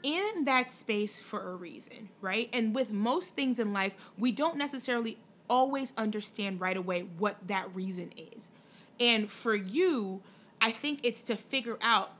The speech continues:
what is the perspective or the voice that you can contribute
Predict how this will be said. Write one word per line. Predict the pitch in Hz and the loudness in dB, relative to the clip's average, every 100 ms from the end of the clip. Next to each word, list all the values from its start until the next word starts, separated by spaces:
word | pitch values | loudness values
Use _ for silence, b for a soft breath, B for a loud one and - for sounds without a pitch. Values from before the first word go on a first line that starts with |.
| - - | -20 -12
what | 196 190 240 302 | -8 0 2 4
is | 370 349 | 4 2
the | 294 | -4
perspective | - 247 - - 214 - 220 208 | -6 -6 -6 -6 -6 -2 -2 -2
or | - 214 | -2 -2
the | 196 190 | -2 -2
voice | 185 180 190 196 302 | -4 -4 -2 -2 -2
that | - 208 | -6 -4
you | 196 | -4
can | 208 202 185 | -4 -6 -8
contribute | 196 180 - 240 247 349 392 | -8 -6 -4 -4 0 0 0